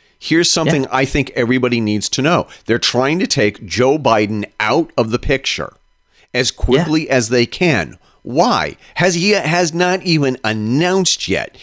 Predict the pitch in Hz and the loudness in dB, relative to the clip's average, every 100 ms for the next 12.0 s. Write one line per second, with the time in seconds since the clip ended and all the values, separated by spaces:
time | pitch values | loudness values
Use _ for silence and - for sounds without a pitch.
0 | - - 104 143 185 202 190 160 143 123 | -10 -4 -2 0 0 0 -2 -2 -2 0
1 | 117 104 - 165 190 185 156 143 135 - | 0 0 -2 0 2 2 0 0 -2 -2
2 | 110 110 98 92 85 107 143 - 165 151 | 0 2 2 -2 -2 -2 -2 -2 0 0
3 | 151 139 101 85 71 - _ - - - | 0 0 -2 -6 -16 -20 _ -20 -10 -4
4 | 123 127 - 143 135 117 117 117 117 113 | -2 0 0 2 4 4 2 0 -2 -6
5 | - - - 123 101 117 113 - 135 139 | -8 -18 -6 -4 0 0 2 0 0 0
6 | 123 123 - - - 120 101 107 117 123 | 2 0 -2 -10 -6 -4 -2 0 2 4
7 | 131 120 117 113 98 92 90 87 85 82 | 4 4 2 2 2 2 0 -4 -4 -4
8 | 92 87 80 - 90 67 - _ - 98 | -4 -4 -4 -4 -4 -4 -10 _ -20 -2
9 | 170 240 226 214 190 175 117 82 82 76 | 0 2 0 -2 -2 0 0 0 -2 -4
10 | - - _ _ _ 101 - 202 196 180 | -6 -14 _ _ _ -2 2 2 2 2
11 | 233 214 202 160 127 135 160 170 165 | 4 4 4 4 4 4 4 4 4